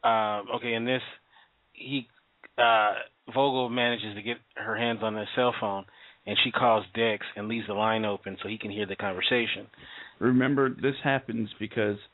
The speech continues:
Speaker 2: uh, she used her superior psychology powers
Speaker 1: <laughs>
Speaker 2: to, uh, instead of letting him break her toe, <coughs> she's like, "I'm going to act like your mother now."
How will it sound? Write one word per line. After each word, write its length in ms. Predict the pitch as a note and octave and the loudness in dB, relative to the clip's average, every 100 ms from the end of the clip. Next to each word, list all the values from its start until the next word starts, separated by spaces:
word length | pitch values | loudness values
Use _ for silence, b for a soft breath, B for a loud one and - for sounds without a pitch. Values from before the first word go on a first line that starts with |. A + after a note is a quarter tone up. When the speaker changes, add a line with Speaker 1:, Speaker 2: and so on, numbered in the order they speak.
| B B B B B - | B B B B B 0
Speaker 2:
uh, 340 | A2 G#2 F2+ D2 - - | 4 4 2 -2 -10 -6
she 80 | B2 | -2
used 380 | B2 C3 C3 - | 0 2 0 -2
her 220 | - A#2 A2 - | 0 0 0 -4
superior 680 | - - C3+ B2 A#2+ A#2 A2 - | -10 -4 2 2 2 0 -2 0
psychology 760 | G#2 G#2+ - B2 C#3+ C3 G2+ E2 | -2 -2 2 4 4 2 -4 -6
powers 420 | - D2+ D2+ F2 - - _ b b b b - | -8 -8 -12 -12 -12 -12 _ b b b b 0
Speaker 1:
<laughs> 1000 | D3+ - C3+ - _ _ _ _ - C3+ | 2 2 -2 -4 _ _ _ _ -4 2
Speaker 2:
to, 480 | B2 A#2 A2+ A2 - - | 4 4 2 0 -4 2
uh, 220 | G#2 G2+ | 4 2
instead 480 | E2 A2+ - B2 A2+ | 0 -4 -2 0 2
of 160 | G2+ G2 | 0 -4
letting 500 | G#2+ A#2 A#2+ A#2+ G2 - | 2 4 4 2 -2 -2
him 240 | A#2 A2+ - | 0 0 0
break 300 | G#2 A2+ A2+ - | 0 0 -2 -6
her 120 | G#2+ G2 - | -6 -6 0
toe, 100 | A2+ | 2
<coughs> 1600 | - - - - _ _ _ _ _ _ _ _ _ _ - - | 4 2 0 -6 _ _ _ _ _ _ _ _ _ _ -14 -6
she's 300 | A#2+ A#2+ G#2 | -4 -2 -2
like, 320 | G#2 G2+ G2+ - - | -4 -4 -8 -8 -4
"I'm 120 | E3+ | -2
going 180 | C3+ A#2 | -4 -2
to 60 | A2+ | -2
act 180 | G2+ B2 | -2 -4
like 180 | A2+ | -4
your 100 | C#3+ C#3 | -4 -6
mother 260 | C3 A2 | -8 -8
now." 300 | F#2+ F2+ G2 | -10 -10 -12